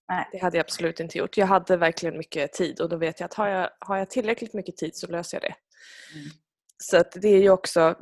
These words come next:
Speaker 2: baserat på erfarenhet, både hur jag funkar, så vet jag att deadlines är jättebra för då får jag saker gjort.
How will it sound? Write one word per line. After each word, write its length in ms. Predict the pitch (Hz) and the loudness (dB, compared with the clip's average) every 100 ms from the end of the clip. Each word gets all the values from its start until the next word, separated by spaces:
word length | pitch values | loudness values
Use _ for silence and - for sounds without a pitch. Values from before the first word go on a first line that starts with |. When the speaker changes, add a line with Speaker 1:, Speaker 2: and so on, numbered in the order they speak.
| - | 2
Speaker 2:
baserat 520 | 196 208 247 208 196 | 2 4 6 6 4
på 80 | - | 2
erfarenhet, 640 | 196 185 185 190 226 220 - | 0 0 0 0 0 -2 0
både 220 | 180 175 | 0 2
hur 120 | 175 | -2
jag 140 | 170 | -2
funkar, 460 | - 220 185 - 202 | 0 -2 -2 0 0
så 140 | - | 0
vet 220 | 175 175 175 | -2 -2 -4
jag 80 | |
att 80 | 170 | -4
deadlines 480 | 220 208 190 185 185 | -4 0 -2 -2 -2
är 40 | |
jättebra 360 | 170 - 156 156 | -4 -4 -4 -4
för 100 | - | -4
då 60 | 165 | -10
får 80 | 160 | -10
jag 80 | |
saker 260 | - 156 151 | -10 -10 -8
gjort. 400 | 170 330 - | -8 -8 -14